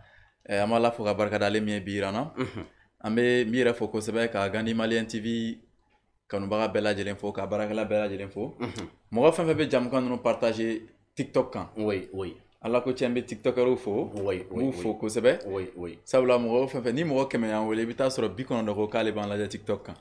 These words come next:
Speaker 2: Alhamdulillah, alhamdulillah.
Speaker 1: Donc, an b'u fo kosɛbɛ.
Speaker 2: Oui, oui.
Speaker 1: Ka malidenw bɛɛ lajɛlen fo Mali kɔnɔ ani Mali kɔ kan.
Speaker 2: Unhun.
Speaker 1: Ko n y'u ka kuma mɛn, u ko ko n ka n cɛsiri.
Speaker 2: Oui.
Speaker 1: Ɛɛ, sabula dɔ, dɔ nana fɔ n ɲɛna.
Speaker 2: Unhun.
Speaker 1: Ko n'an b'a dɔn ko n ka nin kuma ka di tunkarankew ye cogo min na.
Speaker 2: Unhun.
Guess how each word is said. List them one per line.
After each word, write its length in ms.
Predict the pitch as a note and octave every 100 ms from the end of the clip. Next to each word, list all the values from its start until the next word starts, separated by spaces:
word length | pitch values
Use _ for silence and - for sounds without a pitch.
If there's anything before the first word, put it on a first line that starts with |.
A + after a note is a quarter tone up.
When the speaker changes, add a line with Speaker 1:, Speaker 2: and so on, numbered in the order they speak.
| -
Speaker 2:
Alhamdulillah, 600 | E2+ G2 F#2 E2 D#2+ D#2
alhamdulillah. 500 | D2+ E2 D#2 D2 C#2
Speaker 1:
Donc, 200 | B2+ C3+
an 80 | C3+
b'u 120 | D3
fo 160 | C#3
kosɛbɛ. 440 | A2+ A2+ A2+ A#2+ E3
Speaker 2:
Oui, 280 | F#2+ F#2+ E2+ -
oui. 160 | E2+ E2 _ -
Speaker 1:
Ka 160 | C#3
malidenw 380 | D3 D#3 D#3+ G3+
bɛɛ 120 | E3
lajɛlen 360 | E3 D#3+ D3+ D3+
fo 120 | D3+
Mali 220 | C#3 C3 C#3
kɔnɔ 180 | C3
ani 160 | B2+ C3+
Mali 220 | B2+ B2+
kɔ 140 | C3 A#2+
kan. 260 | A#2 E3+ C3
Speaker 2:
Unhun. 300 | B2 A2 - -
Speaker 1:
Ko 440 | C#3 C#3+ C#3+ C#3+ - - -
n 60 |
y'u 120 | D3 D3
ka 140 | D3+
kuma 220 | F3 C3+
mɛn, 260 | B2+ B2+ F3 -
u 60 | A2
ko 120 | A2+
ko 120 | C3+
n 60 | C3
ka 60 |
n 40 | C3
cɛsiri. 420 | C3+ - A2 A2 - -
Speaker 2:
Oui. 240 | F#2+ E2+ - - -
Speaker 1:
Ɛɛ, 180 | G#2+ A2
sabula 380 | A#2+ C3 A#2+ A2
dɔ, 360 | B2 B2+ B2
dɔ 140 | A#2+ C#3
nana 240 | A#2+ A#2+
fɔ 160 | A#2+ A2+
n 40 |
ɲɛna. 200 | G#2+ A2 -
Speaker 2:
Unhun. 280 | C3+ - A2 - - _ _
Speaker 1:
Ko 140 | C3+ C3+
n'an 160 | C3+
b'a 140 | C#3+ C#3
dɔn 180 | B2
ko 100 | A#2+
n 60 | B2+
ka 80 | B2+
nin 120 | A#2+
kuma 220 | - A#2+
ka 100 | A#2+
di 100 | A2+
tunkarankew 460 | A2 A2+ A2+ A2+ A2
ye 80 | G2
cogo 200 | G#2+ G#2+
min 100 | G2
na. 120 | F2
Speaker 2:
Unhun. 300 | C3+ - G2+